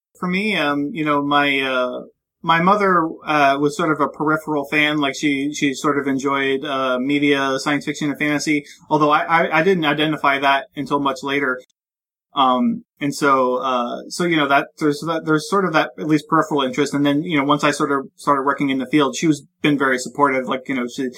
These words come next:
she wants to have copies of all my books. And even if she doesn't end up reading them, and, and she has read some of them, but, um, but yeah, she's, she's always been very supportive. Um, one funny thing to me, sort of in, in, in retrospect, looking back on my life, you know, I mentioned, uh,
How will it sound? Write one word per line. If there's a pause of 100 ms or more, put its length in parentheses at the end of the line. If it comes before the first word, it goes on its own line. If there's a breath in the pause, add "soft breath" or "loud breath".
(180 loud breath)
she
wants
to
have
copies
of
all
my
books.
And
even
if
she
doesn't
end
up
reading
them,
and,
and
she
has
read
some
of
them,
but, (480)
um, (160)
but
yeah,
she's, (160)
she's
always
been
very
supportive.
Um, (220)
one
funny
thing
to
me,
sort
of
in,
in,
in
retrospect,
looking
back
on
my
life, (760)
you
know,
I
mentioned,
uh,